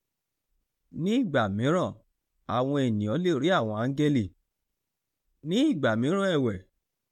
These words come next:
wọn kò lè rí wọn. Ọlọ́run dá àwọn áńgẹ́lì láti jẹ́ ìránṣẹ́ fún un, láti máa sìn ín. Ṣùgbọ́n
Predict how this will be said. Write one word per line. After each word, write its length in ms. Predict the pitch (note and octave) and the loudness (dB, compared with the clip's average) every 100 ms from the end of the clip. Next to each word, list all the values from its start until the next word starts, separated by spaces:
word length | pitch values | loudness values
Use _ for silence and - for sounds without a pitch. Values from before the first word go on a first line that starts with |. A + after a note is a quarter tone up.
| _ _ - | _ _ -6
wọn 140 | C3 C3 | -2 0
kò 140 | A#2 | 0
lè 160 | G2 A2 A#2 | 0 2 2
rí 100 | B2+ | 0
wọn. 220 | A#2 G#2+ - _ _ _ _ _ _ _ _ _ _ _ - | -2 -8 -14 _ _ _ _ _ _ _ _ _ _ _ -6
Ọlọ́run 400 | E3+ A3 G3 G3+ | -2 0 0 -2
dá 120 | G3+ G#3+ | -2 0
àwọn 240 | C3 G#2+ | 0 0
áńgẹ́lì 500 | A#2 E3+ F3 F#3+ E3+ G#2+ - - | 0 0 0 2 2 0 -6 -12
láti 340 | - F3+ - C#3 | -4 -2 -2 -6
jẹ́ 280 | B2 E3+ G3 | 0 2 2
ìránṣẹ́ 600 | D3+ A2+ G#2 A2 - D3+ C#3+ | 0 0 0 -2 0 -2 -2
fún 240 | - C3+ | -2 0
un, 160 | A#2+ A#2 _ _ _ _ _ _ _ _ _ _ - | 0 -4 _ _ _ _ _ _ _ _ _ _ -6
láti 300 | E3+ F#3 D#3 | -2 0 0
máa 280 | D#3 D3+ C#3 | 0 0 -2
sìn 300 | - - G#2 | -2 -2 0
ín. 180 | G#2+ B2 - _ _ _ _ _ _ _ _ _ _ _ - | 0 -2 -4 _ _ _ _ _ _ _ _ _ _ _ -18
Ṣùgbọ́n 580 | - A#2 G2+ A2+ A#2 | -6 -4 -2 -2 0